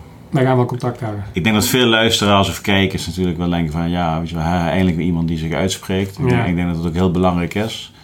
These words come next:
Speaker 1: Ja.
Speaker 2: Eh, maar wat jij doet is, je hebt ook een oplossing en je werkt, je werkt ermee, weet je wel.
Speaker 1: Ja.
Speaker 2: En dat vind ik heel fijn.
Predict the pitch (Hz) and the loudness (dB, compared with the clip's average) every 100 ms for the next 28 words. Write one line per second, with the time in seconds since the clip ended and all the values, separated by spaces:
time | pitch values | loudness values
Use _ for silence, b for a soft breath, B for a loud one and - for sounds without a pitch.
0 | - 131 127 - 80 82 87 87 90 95 | -4 -2 -2 -6 -6 -2 -2 0 2 2
1 | 98 85 98 92 - 87 85 - 90 90 | 2 4 2 0 -2 -6 -4 -4 -4 -4
2 | 87 87 85 80 90 85 - 82 82 85 | -4 -4 -4 -2 -2 -2 -2 -4 -2 0
3 | 87 85 92 92 - - 85 90 95 104 | 0 0 0 -2 -6 -10 -4 -2 0 0
4 | 101 90 76 76 - 53 92 - 156 151 | 0 -2 -4 -4 -6 -12 -10 -2 2 2
5 | - 90 98 101 98 92 98 90 95 95 | 2 -2 -2 0 0 0 -2 -2 0 0